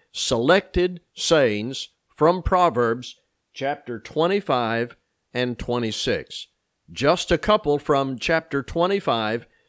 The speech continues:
and then we'll study from chapter twenty-six. Are you ready? First, with Proverbs twenty-five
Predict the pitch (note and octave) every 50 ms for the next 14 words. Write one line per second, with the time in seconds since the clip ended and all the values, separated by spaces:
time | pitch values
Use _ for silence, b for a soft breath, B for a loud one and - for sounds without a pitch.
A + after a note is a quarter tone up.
0 | _ _ - - G2 G2 F2+ A2+ D3 D#3+ D#3 D3+ C#3+ C#3 C3 - - - D#3 C#3
1 | A2 A2 A#2+ - - A#2+ A#2 A2+ - - A#2+ G#2 G2+ - - A2+ A2+ G2+ - -
2 | A2 G#2 G#2 G2 F2+ - - - A#2 F#2 D2 - - - - - _ _ _ _
3 | _ _ _ _ _ _ _ _ _ _ _ _ _ _ _ _ _ _ _ _
4 | _ _ _ _ - F3+ F#3 G3 G3 G3 F#3 F3 F#3+ F#3 D#3 A2+ G2 F2+ - -
5 | - E3 E3+ F#3+ G3 G3+ - - - A2 G#2+ C3+ C3+ B2 A2+ - - _ - -
6 | - B2 B2 B2+ B2+ F3 F3+ F3+ F3 D3+ - - - - - - - - E3 E3+
7 | F3 F#3+ F#3+ F3+ - - D#3+ D3+ C#3 B2+ A#2+ A2+ A2+ B2 C#3+ C#3 -